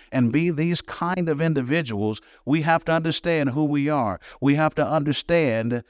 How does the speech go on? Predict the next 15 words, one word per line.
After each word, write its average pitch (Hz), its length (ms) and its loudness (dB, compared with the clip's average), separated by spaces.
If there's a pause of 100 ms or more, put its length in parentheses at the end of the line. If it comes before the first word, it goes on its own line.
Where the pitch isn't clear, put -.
(160)
where 160 380 0
we 151 280 2
are 143 220 0
to - 160 -6
be. 123 300 2
We 113 140 0
have 131 160 0
to 175 60 0
understand 165 380 -2
what 156 140 0
it - 80 -6
means 165 260 2
to - 120 -4
love 156 340 2
others 131 420 -2